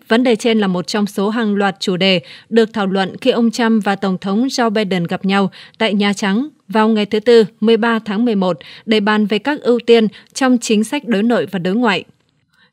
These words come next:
Tổng thống Joe Biden sẽ có cơ hội để giải thích với Tổng thống mới đắc cử Donald Trump về cách ông nhìn nhận mọi việc, quan điểm của cả hai và nói với ông Trump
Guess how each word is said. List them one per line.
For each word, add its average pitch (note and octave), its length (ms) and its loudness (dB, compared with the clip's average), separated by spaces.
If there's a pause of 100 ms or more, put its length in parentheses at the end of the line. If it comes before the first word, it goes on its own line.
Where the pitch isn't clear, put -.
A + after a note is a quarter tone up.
Tổng A#3 140 4
thống A#3+ 220 0
Joe C#4 180 0
Biden G#3+ 400 0
sẽ G3 180 -4
có A3+ 140 -2
cơ B3 160 -4
hội A3 180 -2
để F#3 180 -4
giải F3+ 200 -4
thích C#4+ 280 -8
với G#3 160 0
Tổng G3+ 240 -4
thống G3+ 260 -4
mới G#3+ 140 -2
đắc - 220 -8
cử F#3 220 -2
Donald F3+ 280 -4
Trump G3+ 280 0 (300)
về A3+ 160 4
cách C#4+ 220 -6
ông A#3+ 240 2
nhìn G#3+ 200 2
nhận G3+ 220 0
mọi F#3+ 160 0
việc, F#3+ 240 0 (260)
quan A#3+ 220 2
điểm F#3+ 240 2
của F3+ 120 -4
cả F#3 140 -2
hai G#3 300 0 (140)
và G#3+ 180 2
nói A3 240 0
với A#3+ 140 -2
ông A3 200 0
Trump G3 320 0